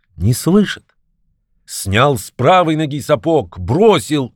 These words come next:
избушка по бревну раскатилась, а, а братья все не просыпаются. Буря-богатырь взял обломок палицы, пустил в конюшню, где два жеребца стояли,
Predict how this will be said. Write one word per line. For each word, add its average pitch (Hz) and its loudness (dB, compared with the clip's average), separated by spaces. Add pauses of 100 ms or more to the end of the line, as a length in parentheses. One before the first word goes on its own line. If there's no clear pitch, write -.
избушка 147 -6
по 147 0
бревну 147 -2
раскатилась, 156 -4
а, 143 4 (180)
а 101 0
братья 87 -2
все - -16
не 67 -16
просыпаются. 73 -6 (840)
Буря-богатырь 139 0
взял 147 0
обломок 156 -2
палицы, 135 -4 (140)
пустил 160 -2
в - -10
конюшню, 170 0
где 110 -2
два 101 0
жеребца 120 -2
стояли, 120 -4